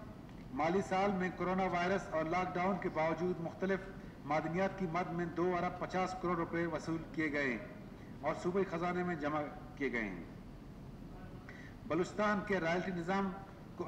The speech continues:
असर हाज़िर के तकाज़ों से आमांग बनाने के लिए कंप्यूटराइज्ड कांटे लगाए गए और माइनिंग चेक पोस्टों की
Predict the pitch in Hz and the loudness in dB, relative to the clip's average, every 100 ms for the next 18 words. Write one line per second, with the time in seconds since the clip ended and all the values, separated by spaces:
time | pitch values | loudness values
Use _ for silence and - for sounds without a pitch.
0 | 165 175 196 165 180 202 190 175 156 170 | 0 0 2 2 2 0 0 -2 0 0
1 | 185 175 180 165 175 185 - - - - | 2 0 0 2 2 2 -2 -10 -12 -12
2 | - 151 180 196 190 185 175 196 185 - | -2 2 4 2 2 2 4 4 2 0
3 | 151 180 - 180 185 202 - - 170 156 | -2 -2 0 2 4 2 -2 -2 0 0
4 | 180 170 151 160 165 143 113 - - - | 0 0 2 4 4 2 0 -2 -10 -14
5 | - - - - - - - - - - | -14 -12 -12 -12 -12 -12 -12 -12 -14 -12
6 | - - - - 160 226 170 180 190 208 | -12 -12 -8 0 2 2 2 4 4 4
7 | 196 175 - 190 185 185 180 190 190 196 | 2 -2 -4 -2 -2 -2 0 0 2 2